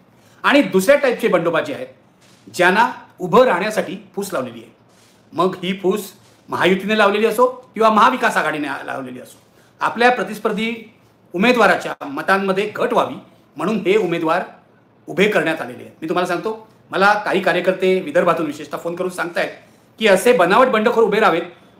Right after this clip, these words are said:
म्हणून प्रयत्न चाललेले आहेत. या बंडखोरांना साधनसामुग्री आणि पैसेही पुरवले जात आहेत. म्हणून मी तुम्हाला म्हणतो, केवळ बंडाळी नाही तर पैशाच्या राजकारणाच्या दृष्टीने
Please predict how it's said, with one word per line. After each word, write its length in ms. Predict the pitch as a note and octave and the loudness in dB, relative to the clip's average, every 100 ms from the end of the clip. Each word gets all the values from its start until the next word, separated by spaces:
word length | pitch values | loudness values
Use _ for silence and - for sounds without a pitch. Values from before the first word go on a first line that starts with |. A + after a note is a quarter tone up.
| D#3 | -2
म्हणून 240 | F3 A3+ | 0 2
प्रयत्न 300 | F#3 F#3 A3 | 2 2 2
चाललेले 360 | A3 F#3 F#3 F3+ | 0 0 0 -2
आहेत. 100 | F3+ | -2
या 140 | E3 F3+ | 0 2
बंडखोरांना 640 | E3+ D3+ G3+ F#3 F3+ G3+ - - | 2 0 0 0 0 -2 -6 -8
साधनसामुग्री 640 | - E3 A3 G#3 F3 E3 G#3+ - - | -2 -2 0 0 0 -2 -4 -8 -10
आणि 240 | D#3+ A#3 | -4 -2
पैसेही 600 | C4+ - F#3 F3+ F3+ G3 G#3+ | -2 -2 0 0 0 -2 -2
पुरवले 300 | F3+ D#3+ D3 | -4 -4 -4
जात 120 | C3 A#2 | -8 -12
आहेत. 100 | - _ _ _ | -20 _ _ _
म्हणून 180 | D3+ G#3+ | -2 -2
मी 60 | |
तुम्हाला 240 | G3+ F#3+ F#3 | 0 0 0
म्हणतो, 260 | E3+ F3+ F#3 - - _ _ _ | -2 -4 -10 -14 -20 _ _ _
केवळ 260 | F3+ A3 C4 | 4 6 6
बंडाळी 460 | F3+ E3+ G#3+ C4 | 2 2 4 4
नाही 260 | B3+ F3+ C3 - _ _ | 4 0 -4 -14 _ _
तर 80 | F#3+ | -4
पैशाच्या 580 | F#3+ F3+ F3 A#3 A#3 A#3+ | -2 -2 0 0 0 2
राजकारणाच्या 520 | F#3+ F3 G3+ F#3+ F#3+ | 2 0 -2 -2 -2
दृष्टीने 580 | D3+ D3+ E3+ E3+ F#3 - | -6 -8 -6 -6 -6 -12